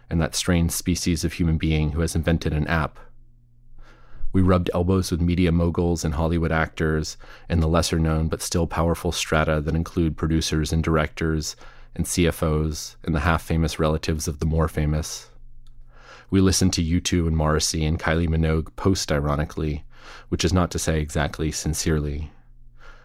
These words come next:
We donated to charity, served on the boards of not-for-profits, and shepherded socially responsible enterprises for work.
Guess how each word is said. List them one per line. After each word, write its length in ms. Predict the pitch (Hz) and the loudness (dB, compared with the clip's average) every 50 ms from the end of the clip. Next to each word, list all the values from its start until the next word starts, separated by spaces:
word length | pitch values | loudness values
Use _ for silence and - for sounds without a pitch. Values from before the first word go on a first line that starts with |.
| - - | -12 -4
We 100 | - 107 | 0 2
donated 400 | 92 95 95 92 92 90 80 76 | 4 6 6 6 6 4 2 0
to 100 | - 90 | -4 -6
charity, 600 | 80 - - 87 82 80 82 82 82 80 85 85 - - _ - - - | -4 -2 0 2 2 2 2 2 0 0 -2 -4 -8 -14 _ -20 -20 -12
served 320 | - - - 85 80 - | -6 -2 0 0 2 2
on 120 | 92 85 80 | 2 2 2
the 60 | 82 | 2
boards 340 | 78 85 82 78 78 78 - | 2 2 2 2 2 0 0
of 80 | 78 | 0
not-for-profits, 960 | 78 80 80 78 - - 80 - - 78 73 - - 80 71 - - - - - - - - - - - | 0 0 0 0 -2 -4 -6 -2 -2 -2 -2 0 -2 -4 -6 -6 -8 -12 -12 -12 -16 -20 -20 -16 -8 -4
and 100 | 87 - | -2 -2
shepherded 480 | - 90 82 - 87 78 80 78 73 - | 0 0 0 0 0 0 0 0 -2 -2
socially 400 | - - 82 - - 87 82 78 | -2 0 0 0 0 0 0 -2
responsible 580 | 76 - - - 76 73 - - - 82 - | -2 -2 -2 -2 -2 -2 -2 -4 -4 -4 -2
enterprises 600 | - 80 - 82 76 - 73 73 73 - 78 76 - | -2 -2 -2 -4 -4 -4 -4 -4 -4 -4 -6 -8 -6
for 140 | - 78 | -6 -4
work. 520 | 76 80 85 80 73 - - - - - | -2 -2 0 -2 -2 -4 -8 -18 -18 -18